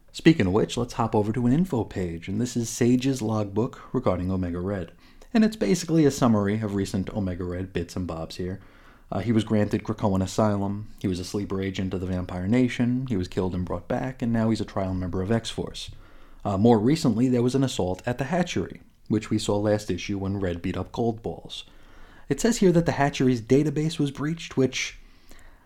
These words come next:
I, I, I'm guessing Gold Balls probably mentioned it, because it shouldn't have been recorded otherwise, 'cause Red did use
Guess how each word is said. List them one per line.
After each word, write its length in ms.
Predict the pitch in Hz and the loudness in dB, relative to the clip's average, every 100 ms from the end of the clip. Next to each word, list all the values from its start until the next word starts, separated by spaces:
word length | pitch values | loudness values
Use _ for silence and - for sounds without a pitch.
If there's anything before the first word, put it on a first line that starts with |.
| - - - - | -20 -20 -20 -12
I, 120 | 123 - | -10 -8
I, 120 | 127 - | -8 -4
I'm 120 | 123 | -2
guessing 360 | 120 127 127 | 0 0 0
Gold 280 | 104 98 110 | 0 0 2
Balls 200 | 117 110 | 2 2
probably 760 | - 113 110 110 98 98 95 95 - | 2 0 2 0 -2 -2 -4 -6 -8
mentioned 540 | 95 92 113 - 160 | -4 0 0 0 -2
it, 100 | 175 | -2
because 280 | - 135 117 | -2 0 2
it 80 | 120 | 2
shouldn't 180 | - 160 | 2 4
have 80 | 110 | 4
been 100 | 101 | 0
recorded 380 | 95 123 101 | 2 2 4
otherwise, 480 | 98 147 107 92 92 | 4 4 4 0 -2
'cause 200 | - 98 | -2 -2
Red 280 | 98 117 101 | 2 2 4
did 160 | 117 107 | 4 4
use 480 | 101 104 95 - | 2 0 0 -4